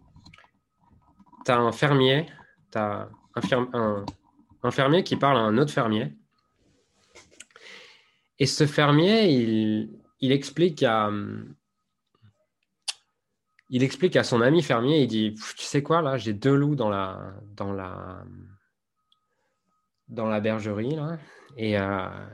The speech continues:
et en fait, il y en a un, franchement, il est trop cool, il est vraiment nickel et tout. Et il y en a un, il hurle tout le temps et il m'empêche de dormir, il,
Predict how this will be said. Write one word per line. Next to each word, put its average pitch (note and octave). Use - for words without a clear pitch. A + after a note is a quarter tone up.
et A2
en G#2
fait, C#3+
il A2+
y A#2+
en A#2+
a B2+
un, E3+
franchement, C#3
il A#2+
est G#2+
trop E3+
cool, A#2+
il G#2+
est G#2+
vraiment B2
nickel A#2
et G2+
tout. A#2+
Et B2
il B2
y B2+
en C3
a C3
un, D#3
il A#2
hurle B2+
tout C3
le B2
temps C3+
et G2+
il A2+
m'empêche B2+
de A#2
dormir, B2
il, G#2